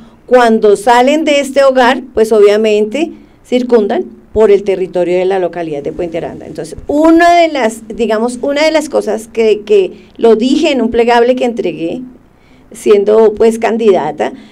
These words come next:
es que queremos descentralizar ese tema y queremos que Puente Aranda no acoja cinco hogares como los tiene hoy en día,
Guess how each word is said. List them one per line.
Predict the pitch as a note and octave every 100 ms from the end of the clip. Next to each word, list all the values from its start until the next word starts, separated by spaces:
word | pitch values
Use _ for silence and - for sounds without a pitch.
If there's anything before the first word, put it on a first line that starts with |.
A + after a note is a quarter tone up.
| - _ -
es | G#3 A3+ B3 -
que | - A#3+
queremos | A#3 A3 G#3 G#3+ A#3+
descentralizar | A#3 B3 B3 G#3+ G3 G3+ F#3+ G#3+ G3
ese | A3 B3
tema | B3 C4 B3+
y | B3+
queremos | B3 G#3 G3+ A3
que | A3 A#3+
Puente | A#3+ A3+ A3 A3+
Aranda | G3 F#3 G3+ G#3 A3+
no | A#3+ A#3+
acoja | B3 B3 C4 B3+ B3 A#3+ - -
cinco | - - C#4 C4+ C4 C4
hogares | B3 B3 A3+ A#3
como | A#3+ B3
los | G#3 G3+
tiene | G#3 F#3 F3
hoy | F3+ G#3+
en | A#3
día, | A#3 C4 B3+